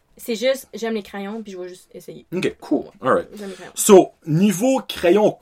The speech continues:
Speaker 2: couleur... Elle a acheté, actually, c'est pas des crayons couleur, t'as acheté à Karine, c'est des markers. Ben, moi, j'avais des markers, ben, c'est pas des
Speaker 1: Euh,
Speaker 2: markers,
Speaker 1: j'ai
Speaker 2: mais
Speaker 1: apporté un marker de chaque.
Speaker 2: C'est ça, moi, exactement, c'est ça.
Speaker 1: Euh, je,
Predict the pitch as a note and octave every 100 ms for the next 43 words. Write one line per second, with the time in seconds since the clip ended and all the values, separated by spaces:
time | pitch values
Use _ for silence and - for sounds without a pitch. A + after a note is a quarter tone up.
0 | - - F#3+ D#3+ D3+ F#3 G#2+ F#2+ - _
1 | _ - - _ D3 E3 E3 - C4+ C4+
2 | - - G3 G3+ C#3+ - - G3+ E3 D#3
3 | D#3 C#3+ C#3 D#3+ A#2+ - A2+ G#2+ C3 A#2
4 | G#2 G2+ G2+ A#2 A#2+ A2+ B2+ C#3+ A2 G2
5 | - G2 F2+ F2 F2+ F2+ E2+ E2+ A2 G#2
6 | - A#3 A3+ - - A3+ A3 - G#4+ A#4+
7 | - A3+ B3 A#3 B3 A3 F#3+ G3 F#3 A#2+
8 | - D3+ G2+ F#2+ F2+ G2 - - G3 G3
9 | G3 G3 G3 _ _ _ _ _ _ _
10 | _ _ _ -